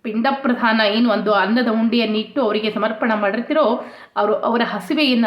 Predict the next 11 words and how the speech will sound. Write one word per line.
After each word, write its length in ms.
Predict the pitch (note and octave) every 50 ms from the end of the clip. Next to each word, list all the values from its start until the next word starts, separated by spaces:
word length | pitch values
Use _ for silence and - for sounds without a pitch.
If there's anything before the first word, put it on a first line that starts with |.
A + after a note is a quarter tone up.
| G3+ G3+ -
ತಣಿಸ್ತದಂತ. 680 | G#3 F#3 G#3 A3+ - - A#3+ G3+ F#3+ F#3+ F#3 F3+ F3+ F#3 F3+ F3 F3+ - - - - - _ _ _ _ _ _ _ _ -
ನಾನು 200 | A3 G#3 G3+ G3
ಮುಂದೆ 280 | F#3+ G#3 B3 C4 C#4+ C4
ಹೇಳ್ತೀನಿ 540 | A#3 A3+ A#3 C4+ C4 C4 B3 G#3 G#3 F#3+ F3+
ನೀವು 320 | F3+ F3+ A3+ G#3 G3+ G3+
ಏನೇನ್ 500 | G#3 - - A3 G#3+ A#3 C4+ C#4+ C#4 -
ಕೊಡ್ಬೇಕು 440 | D4+ D4 D4 - C4 C#4 B3 - A#3+
ಆ 140 | G#3+ G#3 -
ಸಮಯದಲ್ಲಿ 500 | G#3+ G3 G3+ G3+ G3 G3 F#3 F#3+ G3 F#3
ಅಂತ 160 | F3+ F3+ F#3
ಹೇಳಿ. 520 | G#3+ G3 F#3 F#3 F#3 F#3 F3+ F#3 F3+ -